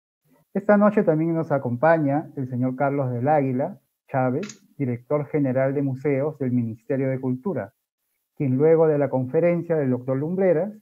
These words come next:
compartirá, conversará con el doctor Lumbreras y también brindará las consultas que ustedes, eh,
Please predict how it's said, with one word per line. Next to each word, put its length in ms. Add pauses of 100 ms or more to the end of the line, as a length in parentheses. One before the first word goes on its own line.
(360)
compartirá, 960
conversará 640
con 140
el 80
doctor 260
Lumbreras 480 (480)
y 100
también 460
brindará 440
las 140
consultas 560
que 120
ustedes, 640 (680)
eh, 520